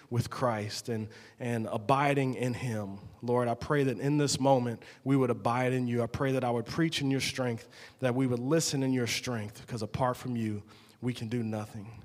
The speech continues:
It's in Jesus' name, amen. So, in America, our children are often raised with this sort of mantra, "You can be anything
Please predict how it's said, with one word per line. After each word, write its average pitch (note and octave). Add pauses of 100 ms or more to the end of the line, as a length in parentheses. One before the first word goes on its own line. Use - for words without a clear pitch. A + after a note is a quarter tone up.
(120)
It's -
in A2
Jesus' A2+
name, G2 (220)
amen. F#2 (1500)
So, F3 (760)
in G#3+
America, D#3+ (500)
our F#3+
children D#3 (280)
are D3+
often E3
raised F3 (220)
with D3+
this E3
sort F3+
of D3
mantra, C#3+ (520)
"You F#3
can F#3
be D#3+
anything F3